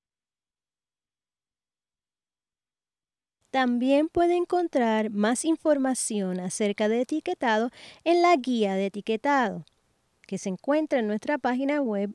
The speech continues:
en este enlace. Si usted tiene cualquier otra pregunta,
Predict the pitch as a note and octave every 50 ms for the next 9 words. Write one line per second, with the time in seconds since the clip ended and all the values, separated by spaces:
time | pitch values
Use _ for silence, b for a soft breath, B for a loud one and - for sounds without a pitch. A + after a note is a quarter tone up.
0 | - - C#4+ C#4+ C4+ A3 F#3+ F#3 E3+ - - - G3+ G3 G3 G3 G3 G3 F#3+ F#3
1 | F3 F3 - - - F3+ E3 - _ _ _ _ _ _ _ _ _ _ _ _
2 | _ _ _ _ _ _ _ _ _ _ _ _ _ _ _ _ _ _ _ _
3 | _ _ _ _ _ _ _ _ _ _ _ _ _ _ _ _ _ _ _ _
4 | _ _ _ _ _ _ _ _ _ _ _ _ _ _ _ _ _ _ _ _
5 | _ _ _ _ _ _ _ _ _ _ _ _ _ _ _ _ _ _ _ _
6 | _ _ _ _ _ _ - - B3+ G#3+ - - B3 A#3 - - A#3+ A3+ A3+ A3+
7 | - - A#3+ A3 A3 - - A3+ G#3 G3+ G3 G3 - G#3 G#3+ G#3 - B3+ C4+ C4+
8 | D#4+ G4 G4+ - _ D4 B3 B3+